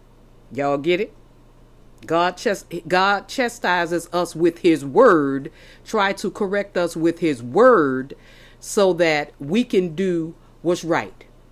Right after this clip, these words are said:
Okay? So that we, so that he can stop us from hurting ourselves, and so that he can encourage us to keep moving forward. Verse nine, "Besides this,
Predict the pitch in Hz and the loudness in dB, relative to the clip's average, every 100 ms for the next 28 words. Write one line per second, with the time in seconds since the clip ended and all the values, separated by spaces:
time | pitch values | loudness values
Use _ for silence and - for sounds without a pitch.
0 | - - - - - - - - - - | -20 -20 -20 -20 -20 -20 -20 -20 -20 -10
1 | - 285 185 170 185 - - - 190 175 | -6 -2 0 0 -6 -20 -20 -4 2 4
2 | 160 147 262 294 165 185 - - 185 175 | 4 2 2 2 0 -8 -6 0 4 4
3 | 247 277 180 - 214 202 196 - 175 190 | 4 0 -2 0 -2 0 -2 0 0 2
4 | 202 190 185 185 180 262 254 143 - - | 2 2 2 0 -2 -2 -4 -6 -12 -20
5 | - - - - 170 175 214 185 180 196 | -20 -20 -14 -2 0 2 0 0 0 0
6 | 277 226 190 170 - 302 262 175 180 170 | 0 0 0 0 -2 -2 -2 0 -2 -4
7 | 156 - 226 120 180 165 143 - 294 156 | -6 -4 -4 -4 -4 -2 -4 0 2 2
8 | 104 - - - - - - - - 117 | 0 -18 -20 -20 -20 -20 -20 -20 -4 2
9 | 180 180 180 160 107 90 - - - - | 2 4 4 4 0 -10 -20 -20 -20 -20
10 | - - 196 220 277 285 277 220 165 233 | -20 2 4 6 2 2 0 -4 -2 0
11 | 165 - - | 0 -4 -18